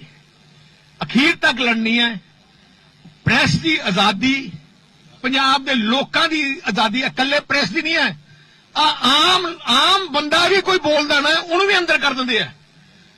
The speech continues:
ਜੇ ਆਮ ਬੰਦਾ ਵੀ ਆਪਣੇ Facebook ਤੇ ਕੁਝ ਲਿਖ ਦਿੰਦਾ ਨਾ, ਉਹਦੇ ਤੇ ਵੀ ਪਰਚਾ ਕਰ ਦਿੰਦੇ ਆ।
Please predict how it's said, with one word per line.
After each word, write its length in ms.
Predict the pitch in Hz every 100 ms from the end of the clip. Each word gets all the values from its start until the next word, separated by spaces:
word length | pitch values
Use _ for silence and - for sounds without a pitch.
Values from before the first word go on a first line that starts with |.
| -
ਜੇ 140 | 247 -
ਆਮ 320 | 226 277 339
ਬੰਦਾ 340 | 262 262 294 339
ਵੀ 80 | 339
ਆਪਣੇ 240 | 311 311
Facebook 560 | 240 220 254 226 285 -
ਤੇ 140 | 294
ਕੁਝ 200 | 240 240
ਲਿਖ 240 | 254 214
ਦਿੰਦਾ 300 | 247 269 262
ਨਾ, 280 | 220 262 202 147 - - - _ _ -
ਉਹਦੇ 240 | 359 403
ਤੇ 60 | 427
ਵੀ 100 | 403
ਪਰਚਾ 320 | 320 277 277
ਕਰ 160 | 214 208
ਦਿੰਦੇ 300 | 202 180
ਆ। 120 | 147